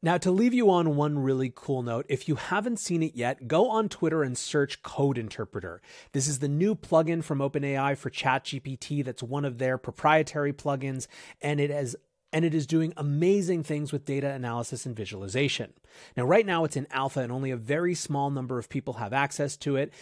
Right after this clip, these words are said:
but if you go check out either my thread or other people's threads, you'll see things like incredible analysis on San Francisco crime data,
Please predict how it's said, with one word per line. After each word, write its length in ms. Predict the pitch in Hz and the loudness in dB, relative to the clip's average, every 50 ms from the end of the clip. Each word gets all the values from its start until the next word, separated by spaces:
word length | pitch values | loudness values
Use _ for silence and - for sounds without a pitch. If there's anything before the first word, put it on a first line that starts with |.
| - - - _ - | -20 -20 -12 _ 0
but 140 | 147 147 147 | 0 0 2
if 220 | - 175 165 - | 2 0 0 2
you 100 | 190 196 | 0 2
go 160 | 175 190 180 | 4 4 2
check 260 | 165 - - 147 139 - | 2 2 0 0 2 2
out 200 | 135 139 143 - | 2 2 2 0
either 200 | 120 107 113 101 | -4 -6 -4 -4
my 280 | 104 127 143 147 151 | -4 -2 0 0 0
thread 260 | 143 - 160 147 135 | 0 2 2 2 2
or 120 | 120 123 - | 0 0 -2
other 180 | 143 147 165 151 | -2 -2 -2 -2
people's 320 | 151 151 147 160 135 - | -4 -4 -6 -6 -8 -6
threads, 340 | - 147 147 143 139 131 131 | -4 -2 0 0 0 -2 -4
you'll 120 | 147 131 | -6 -6
see 220 | - - - 151 135 | -4 -4 -6 -6 -6
things 420 | - - 156 147 143 143 131 - | -4 -4 -4 -2 -2 -4 -4 -4
like 220 | 131 127 120 - - - - - - | -4 -4 -4 -6 -8 -16 -20 -12 -10
incredible 600 | - 120 - - - - 151 151 147 143 143 139 | -8 -8 -8 -4 -2 0 2 2 2 0 -2 -2
analysis 500 | 127 127 127 127 131 131 - - 127 - | -2 -2 -2 -2 -2 -2 -4 -6 -8 -8
on 140 | 120 107 98 | -8 -8 -8
San 180 | - - 98 | -8 -10 -10
Francisco 480 | 90 - 95 - - 101 - - - 107 | -10 -12 -14 -14 -14 -14 -14 -12 -14 -14
crime 420 | - - - - 165 175 175 160 | -14 -6 0 2 2 4 2 2
data, 380 | 139 123 117 107 98 90 87 - | 2 0 0 -2 -2 -4 -8 -14